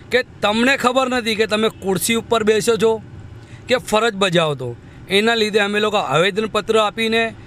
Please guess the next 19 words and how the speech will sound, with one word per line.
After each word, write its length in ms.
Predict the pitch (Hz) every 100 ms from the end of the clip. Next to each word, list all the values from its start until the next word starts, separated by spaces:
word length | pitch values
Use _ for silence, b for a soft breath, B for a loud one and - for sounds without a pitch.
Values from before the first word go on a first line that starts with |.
| B B
મીડિયાની 440 | 180 185 208 220 226
માધ્યમથી 640 | 180 160 170 226 214 226
જણાવવામાં 520 | 185 196 220 220 214
આવ્યું 220 | 208 202
છે 220 | 190 196 202 B B B
કે 100 | 233 226 -
આ 380 | 190 254 262 254
સુરત 440 | - - 220 254
શહેર 480 | 233 233 220 262 247 - - B B 165
જો 260 | 233 240
સ્વચ્છતામાં 680 | 208 214 - 247 247 247 254
એક 180 | 220 233
નંબર 320 | 233 226 220
બ-, 400 | 214 214 208 170
બતાવે 400 | 170 196 226 220
છે 220 | 214 247 B B B
ને 140 | 214
લિંબાયત 560 | 226 196 202 208 247 254
ઝોન 340 | 196 247 240